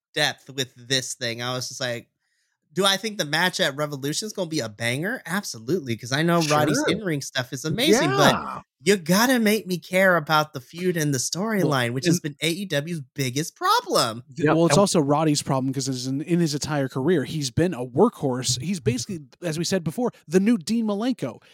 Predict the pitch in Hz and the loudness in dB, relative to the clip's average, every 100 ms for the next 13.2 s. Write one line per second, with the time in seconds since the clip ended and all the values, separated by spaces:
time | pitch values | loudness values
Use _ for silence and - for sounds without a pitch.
0 | - 185 170 - 202 202 214 - - 208 | -12 -12 -6 -2 0 0 -4 -6 -2 2
1 | 214 202 165 - 233 220 180 165 165 160 | 4 4 0 2 4 6 6 6 6 2
2 | 175 143 170 185 185 180 185 147 175 180 | 0 2 4 4 4 2 2 2 2 2
3 | 175 147 - 202 214 175 170 240 - 135 | 2 -2 -4 -4 -2 0 0 -4 0 -2
4 | 127 - - - _ _ - 175 180 - | -2 -6 -8 -18 _ _ -6 -2 -2 -2
5 | 160 135 135 185 226 190 151 165 202 302 | -6 -4 2 4 4 6 6 6 6 6
6 | 240 117 _ _ _ _ _ _ _ _ | 4 0 _ _ _ _ _ _ _ _
7 | _ _ _ _ _ - 175 - 196 208 | _ _ _ _ _ -10 -10 -4 0 2
8 | 208 226 - 214 220 202 208 131 185 233 | 4 2 2 0 4 6 6 6 4 4
9 | - 180 156 135 143 127 117 120 120 127 | 4 4 4 2 0 0 0 -2 0 0
10 | 135 135 123 139 143 95 - - 415 427 | 2 2 2 4 2 0 -4 2 4 4
11 | 427 440 427 415 392 330 254 190 143 120 | 2 4 6 6 4 2 -2 -2 -2 0
12 | 135 113 127 117 110 92 95 131 139 135 | 0 2 2 2 0 -2 -2 -2 4 4
13 | 120 - | 2 -4